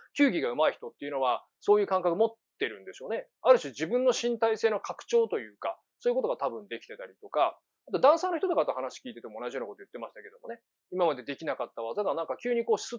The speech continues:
とこうできるようになるっていうような、まあ、そういう感覚、身体性を獲得する時ってあるわけですけど、それと同じことで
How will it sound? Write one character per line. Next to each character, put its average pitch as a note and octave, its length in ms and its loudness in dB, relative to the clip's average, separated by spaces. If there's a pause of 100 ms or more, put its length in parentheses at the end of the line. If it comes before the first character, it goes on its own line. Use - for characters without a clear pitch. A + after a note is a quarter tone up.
と - 60 -6
こ B2 100 -8
う A3 40 -12
で A2+ 140 -10
き - 80 -10
る B2+ 80 -6
よ G#2+ 40 -14
う - 20 -18
に G2 40 -20
な G2+ 60 -10
る G2 160 -12
っ - 120 -20
て G#2 60 -20
い G2 40 -14
う - 20 -14
よ G2+ 80 -14
う - 0 -
な、 G2 120 -14
ま - 60 -10
あ、 - 20 -14
そ F#3+ 160 0
う F#3+ 60 4
い F#3 40 4
う E3+ 40 -4
感 E3 200 -4
覚、 D3 260 -4 (100)
身 F#3 140 -6
体 F3 140 4
性 E3 80 -2
を D3+ 40 -4
獲 - 200 -6
得 E3 180 -4
す - 80 -4
る D#3+ 80 -4
時 - 220 -8
っ - 20 -20
て B2+ 80 -8
あ B2+ 40 -4
る A#2+ 60 -6
わ G#2+ 60 -10
け G#2 80 -14
で G#2 80 -18
す - 60 -20
け C#3+ 100 -16
ど、 F3+ 220 0 (460)
そ E4 60 2
れ F4 80 4
と F4 160 -2
同 D#4+ 80 0
じ C#4+ 100 -6
こ D4+ 100 -6
と D#3+ 120 -4
で B2 280 4